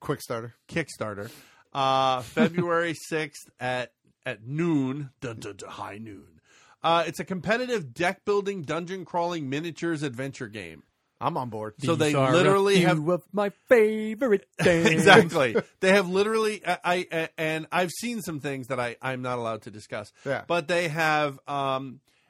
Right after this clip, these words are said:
Speaker 2: uh, it's exactly what you think. They've taken every element, sort of, of all games.
Speaker 3: Th-, this is wh-, it really, the, the little snippets I've, I've caught a glimpse of. Uh, I was a huge fan of HeroQuest as a kid.
Speaker 1: Yeah,
Speaker 3: Mm-hmm.
Speaker 1: man.
Speaker 3: Loved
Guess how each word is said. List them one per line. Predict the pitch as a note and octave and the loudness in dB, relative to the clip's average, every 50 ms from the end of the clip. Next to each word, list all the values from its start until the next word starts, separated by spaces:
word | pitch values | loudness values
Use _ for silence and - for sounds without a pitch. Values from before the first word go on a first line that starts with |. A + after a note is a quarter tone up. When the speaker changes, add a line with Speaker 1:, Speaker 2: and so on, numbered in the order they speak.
| _ _ C3+ | _ _ -8
Speaker 2:
uh, | C#3 C#3+ D3 D3 C#3+ - | -6 -4 -4 -4 -4 -6
it's | - D#3+ - F3 | -8 -10 -10 -10
exactly | E3 C#3+ C3+ D#3+ F3+ F#3 F#3 A3+ G#3+ G#3 | -10 -8 -4 -2 -2 -2 -2 -4 -4 -4
what | F#3+ F#3+ F3 D#3+ | -4 -4 -4 -6
you | F3 E3 | -8 -10
think. | - - C#4 - - | -8 -10 -10 -10 -8
They've | D#3 C#3 B2+ - | -8 -8 -8 -8
taken | - E3 E3 D#3 - D#3+ D#3 - - | -8 -8 -8 -6 -8 -10 -10 -6 -6
every | D3+ D#3 D3+ F3 F#3+ - - | -4 -4 -4 -4 -8 -6 -4
element, | D3+ D3+ D#3+ E3+ D#3+ C#3 C3 A#2+ G#2+ - - | -4 -2 -2 -2 -2 -4 -4 -6 -8 -12 -14
sort | - - C3 A#2+ A#2+ A#2 | -8 -4 -2 -2 -2 -2
of, | A#2 A2+ A2+ A2 A2 A2+ - _ _ _ _ _ _ - | -2 -4 -4 -6 -8 -12 -18 _ _ _ _ _ _ -2
of | D3 C#3+ C3+ C#3 - - | 0 0 0 0 -2 0
all | C#3+ C#3 C#3+ D3+ | 0 2 2 0
games. | C#3+ D3+ D3 B2+ A2+ F#2+ G#2 A2+ - C#3+ C3+ | -2 -4 -6 -6 -8 -10 -12 -12 -12 -8 -6
Speaker 3:
Th-, | D#3+ F#3+ G#3 E3+ | -4 -4 -4 -4
this | E3+ A3 - | -4 -4 -4
is | - G#3+ E3+ | -4 -4 -6
wh-, | G3 - - - | -8 -10 -10 -12
it | D3+ - - F3+ F#3 F#3+ | -12 -6 -4 -4 -4 -4
really, | D#3 D3 E3+ F#3+ F3+ F#3 G3 F#3+ F#3+ E3+ D#3+ D#3+ - _ _ | -4 0 0 2 2 0 0 -4 -6 -8 -10 -16 -20 _ _
the, | E3 D#3 D3 D3 D#3 D#3 | -12 -8 -6 -6 -6 -6
the | C#3+ C3+ D3 C#3 | -6 -4 -4 -4
little | C3+ C#3 E3+ F#3+ G3+ | -4 -4 -4 -4 -4
snippets | - - - G3 F3 - E3 - - | -4 -2 0 0 0 0 -4 -4 -4
I've, | D3+ C#3+ C3 - - D3+ | -6 -6 -8 -10 -10 -10
I've | C#3+ C3 - | -10 -10 -8
caught | - D3+ C#3+ C#3 | -8 -8 -8 -8
a | C3+ | -8
glimpse | C3 C3 C3+ C3 B2+ - | -6 -6 -6 -6 -6 -6
of. | C3 B2 A#2 A#2 A2+ A2 - - _ - | -6 -6 -6 -8 -12 -14 -20 -20 _ -12
Uh, | C3 B2 A2+ - | -12 -12 -8 -6
I | D#3 F3+ | -4 -2
was | F3+ D#3+ D3 | -2 -2 -2
a | D3+ | -4
huge | C#3 B2 - E3+ F#3+ G3+ - - | -6 -6 -4 -4 -4 -4 -4 -6
fan | - F#3 E3+ D3+ | -6 -6 -6 -6
of | C3+ A#2 | -6 -6
HeroQuest | A#2 D3 D3+ D3+ C#3+ B2+ - - C3+ A2+ A2+ - - - - _ _ - | -4 -2 -2 0 -2 -2 -4 -6 -8 -8 -8 -12 -16 -16 -20 _ _ -12
as | B2 A#2 | -12 -12
a | A#2+ | -14
kid. | - - C3 A#2+ B2 | -12 -10 -8 -2 0
Speaker 1:
Yeah, | D3 D#3+ F3 G3+ G#3 | 0 0 2 0 -2
Speaker 3:
Mm-hmm. | G3+ | -4
Speaker 1:
man. | - C#3 C3 B2+ B2+ A2+ | -4 -4 -4 -6 -6 -8
Speaker 3:
Loved | - A#2+ B2+ D3 D#3 D#3+ D#3+ D#3 D#3 D#3 D#3 D#3 D3+ D3+ D3+ D3+ C#3+ | -8 -4 0 2 2 4 4 2 2 2 0 0 0 -2 -2 -4 -8